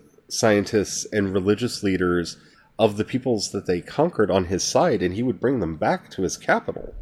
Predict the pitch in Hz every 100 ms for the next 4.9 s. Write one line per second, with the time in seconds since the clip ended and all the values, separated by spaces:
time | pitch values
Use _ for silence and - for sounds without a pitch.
0 | - - - 131 113 - 135 127 101 104
1 | 123 - 90 107 208 - 78 - - -
2 | _ - 104 95 - 107 104 104 95 110
3 | 95 80 80 - 98 90 92 90 101 90
4 | 90 87 85 - 180 123 - -